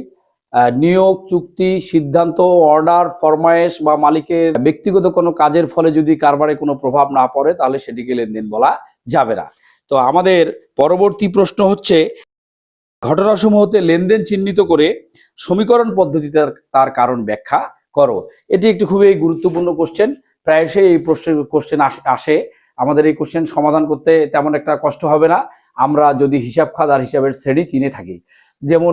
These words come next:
আমি বোঝানোর চেষ্টা করতেছি, এখানে শুরুতেই বলা আছে যে জনাব শরীফ এন্টারপ্রাইজ ডিসেম্বরের এক তারিখে পাঁচ লক্ষ টাকা নিয়ে ব্যবসা শুরু করা হলো। তো এখানে হিসাব খাত কি কি, কি নিয়ে ব্যবসা শুরু করেছে মালিক? টাকা নিয়ে। কি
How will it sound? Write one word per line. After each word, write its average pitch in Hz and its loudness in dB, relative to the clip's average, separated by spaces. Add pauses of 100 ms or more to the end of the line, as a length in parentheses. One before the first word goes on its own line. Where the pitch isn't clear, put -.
(120)
আমি 160 0 (100)
বোঝানোর 160 2
চেষ্টা 170 -2
করতেছি, 190 -6 (400)
এখানে 165 -4 (100)
শুরুতেই 190 0
বলা 190 4
আছে 196 -2 (500)
যে 139 -4 (440)
জনাব 175 2 (140)
শরীফ 175 0
এন্টারপ্রাইজ 170 0 (180)
ডিসেম্বরের 180 2
এক 180 -4
তারিখে 185 2 (100)
পাঁচ 190 2 (100)
লক্ষ 185 0 (120)
টাকা 180 2
নিয়ে 180 -2
ব্যবসা 156 -2
শুরু 180 -4 (680)
করা 170 4
হলো। 110 -6 (260)
তো 175 -2
এখানে 202 0 (460)
হিসাব 208 0
খাত 220 2
কি 185 -2
কি, 110 -10 (360)
কি 233 4 (100)
নিয়ে 240 4
ব্যবসা 190 0
শুরু 175 0
করেছে 139 0
মালিক? 104 -4 (680)
টাকা 196 2 (100)
নিয়ে। 110 -6 (200)
কি 196 -4